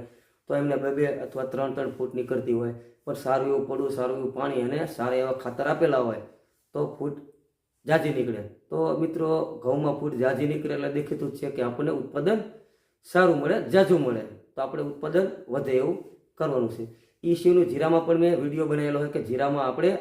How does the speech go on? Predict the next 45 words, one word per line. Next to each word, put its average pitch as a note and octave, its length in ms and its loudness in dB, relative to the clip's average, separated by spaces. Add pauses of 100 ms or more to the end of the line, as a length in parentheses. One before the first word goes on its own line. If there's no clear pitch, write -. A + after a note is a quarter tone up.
આ C#3 80 -4
પાંચ C3+ 400 -6
ખાતરમાંથી C3+ 420 -4
કોઈ C3+ 160 -4
પણ C3+ 180 -4
એક C3+ 160 -2 (540)
ખાતર C#3 220 2
તમે E3 280 4 (1400)
આપી E3+ 200 2
દો. D3 160 2
એવું E3 180 6
નથી F#3 200 2
કે F3+ 100 2
આ F3 80 4
ઘઉંમાં E3 380 4
જ E3+ 140 -4
ચાલે, C#3+ 260 0
કોઈ D3 220 -4
પણ D3+ 240 -6
પાકમાં C3+ 420 -6
તમે C#3 220 -4
આ C3 160 -2
પાંચમાંથી A#2+ 600 -4
ગમે B2 260 0
એક B2+ 200 -2
ખાતર A#2 200 -6
તમે B2 280 0 (460)
મિત્રો A#2+ 240 0
આપી E3 320 0
શકો. A2+ 280 -8 (600)
તો F3+ 80 4 (420)
આમાં E3 220 2
હજી E3 180 2
એક F3 240 -2
વીડિયો E3 420 2
આપણે D#3+ 220 0
બનાવવાનો D3 400 0
હતો D#3+ 120 -4
કે E3 120 2
ઘઉંમાં C#3+ 480 0
આપણે D3+ 280 0
નિંદામણ C#3+ 480 0
ઉગતું C3+ 360 -2
હોય, C3 260 2
લાંબુ B2+ 340 0